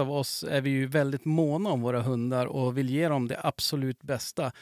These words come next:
Och även det absolut bästa förutsättningar för att lyckas i jakten.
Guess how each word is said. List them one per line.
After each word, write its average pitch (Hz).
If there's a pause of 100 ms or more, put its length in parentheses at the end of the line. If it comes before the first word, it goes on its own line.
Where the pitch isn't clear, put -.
(380)
Och 147
även 160
det 156
absolut 147
bästa 131
förutsättningar 131
för -
att 117
lyckas 131
i 156
jakten. 170